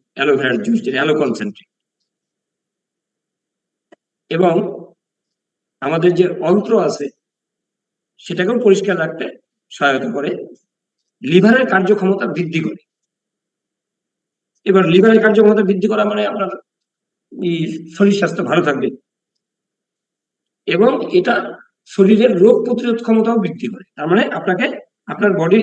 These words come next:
ইমিউনিটি পাওয়ার বাড়িয়ে দেয়, ত্বককে উজ্জ্বল রাখে এবং র্যাশ কমাতেও সাহায্য করে।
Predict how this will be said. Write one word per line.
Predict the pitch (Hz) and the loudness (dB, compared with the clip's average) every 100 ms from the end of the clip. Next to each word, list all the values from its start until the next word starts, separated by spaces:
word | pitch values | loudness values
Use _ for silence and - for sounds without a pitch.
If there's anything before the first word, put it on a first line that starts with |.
| 190 | 4
ইমিউনিটি | 202 226 233 233 | 6 6 6 0
পাওয়ার | 196 170 | -2 -2
বাড়িয়ে | 139 120 98 | -2 -4 -6
দেয়, | - _ _ _ _ _ _ _ _ _ _ _ _ _ _ _ _ _ _ _ _ | -12 _ _ _ _ _ _ _ _ _ _ _ _ _ _ _ _ _ _ _ _
ত্বককে | 220 226 226 262 | -4 -2 -4 -2
উজ্জ্বল | 185 190 170 | 2 4 2
রাখে | 147 180 - _ _ _ _ _ _ _ _ _ _ _ _ _ _ | 0 -8 -14 _ _ _ _ _ _ _ _ _ _ _ _ _ _
এবং | 131 160 151 | -8 -6 -4
র্যাশ | 165 160 | -4 -2
কমাতেও | 196 185 226 220 | -2 0 0 -2
সাহায্য | 123 113 113 | -6 -6 -10
করে। | - | -12